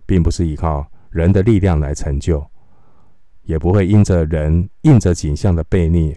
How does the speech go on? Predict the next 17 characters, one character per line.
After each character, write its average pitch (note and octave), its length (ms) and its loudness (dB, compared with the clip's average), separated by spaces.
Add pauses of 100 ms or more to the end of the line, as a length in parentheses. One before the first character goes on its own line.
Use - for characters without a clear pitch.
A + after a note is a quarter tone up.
(140)
而 D2 140 -8
有 D2+ 140 -4
所 D#2 200 -2
改 B1+ 220 -10
变。 D2 240 -6 (1200)
第 C#3 120 4
十 G#2 220 2
节 E2+ 160 0
的 E2 120 2
经 F#2 240 2
文， D2+ 340 0 (320)
耶 F#2 120 0
和 F2 40 4
华 D#2 160 0
神 D2+ 180 -2
宣 E2+ 220 2
告 D2+ 280 0